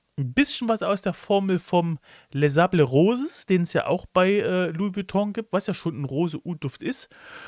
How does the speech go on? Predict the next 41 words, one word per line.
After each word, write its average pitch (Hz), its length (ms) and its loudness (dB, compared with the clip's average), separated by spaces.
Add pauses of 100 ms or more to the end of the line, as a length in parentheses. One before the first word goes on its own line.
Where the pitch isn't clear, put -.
(280)
Und 135 140 -2
dann 202 120 2
hat 233 120 -6
man 220 120 -2
gesagt, 190 360 0
lass 202 160 -2
uns 180 120 -8
einfach 196 320 -4
die 175 100 -8
Konzentration 208 720 -4
ein 247 100 -6
bisschen 185 300 -6
hochdrehen, 240 560 -2
damit 202 240 -4
die 196 60 -6
Leute 190 280 0
ein 170 120 -8
Extré 196 440 -6
kriegen 240 400 -10
und 185 140 -8
dass - 180 -8
wir 190 160 -2
einfach 185 340 -4
nochmal 175 300 0
zweihundert 170 640 2
Euro 147 180 -2
mehr 143 180 -2
draufschlagen 120 600 -2
können. 110 240 -10 (440)
Und 127 180 -8
das 196 180 0
ist - 160 -8
mein 180 260 -2
großes 185 420 -4
Problem 151 480 -4 (680)
mit 147 180 -4
diesem 175 240 0
Duft. - 380 -2
Der 127 100 2
riecht 247 240 -2
gut, 311 300 0